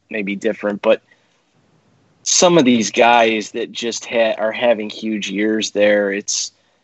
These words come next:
not only a juiced ball, but out there, those parks, it's like every park is Coors Field. And the numbers are just so inflated. It's,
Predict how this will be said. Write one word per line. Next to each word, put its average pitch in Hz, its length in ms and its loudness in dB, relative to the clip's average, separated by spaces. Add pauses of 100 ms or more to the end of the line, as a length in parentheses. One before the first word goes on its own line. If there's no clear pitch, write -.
(100)
not 135 220 4
only 135 320 2
a 113 80 -2
juiced 117 420 -8
ball, 117 460 2
but 107 440 -6 (1080)
out 117 340 0
there, 117 460 0
those 120 240 -2
parks, - 680 2
it's - 380 -8
like 127 300 0
every 127 340 -4
park 117 440 -2
is 107 140 -8
Coors 117 420 -2
Field. 107 440 -2 (800)
And 104 640 2
the 117 100 2
numbers 120 540 4
are 104 80 -4
just 101 300 -6
so 104 200 -2
inflated. 92 680 -8
It's, - 340 -12